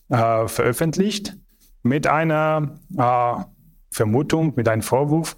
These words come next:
dass als Papst der Erzbischof von Krakau war, hat er mehrere Fälle von Pädophilie einfach aufgedeckt.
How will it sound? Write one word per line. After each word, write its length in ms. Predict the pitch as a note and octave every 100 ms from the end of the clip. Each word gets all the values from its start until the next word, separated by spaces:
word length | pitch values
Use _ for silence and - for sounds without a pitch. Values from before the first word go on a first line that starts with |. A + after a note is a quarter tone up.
| - - -
dass 160 | A#2+ B2
als 200 | B2+ B2+
Papst 400 | C3+ D3 D3 -
der 460 | B2 B2 B2 - -
Erzbischof 500 | C#3 B2+ B2 - B2
von 140 | A#2 G#2
Krakau 440 | B2 C3 B2+ G#2+
war, 400 | A#2+ C#3 D#3+ - _ _ -
hat 240 | C3 -
er 140 | C3+
mehrere 480 | C#3 B2+ B2+ C3 B2+
Fälle 360 | - B2 A#2+ A#2
von 220 | B2 A2
Pädophilie 840 | A#2 A2 - G#2+ G2+ A2+ A#2 F#2+ -
einfach 460 | G#2+ - G#2 F#2+
aufgedeckt. 680 | - G#2 - F2+ - -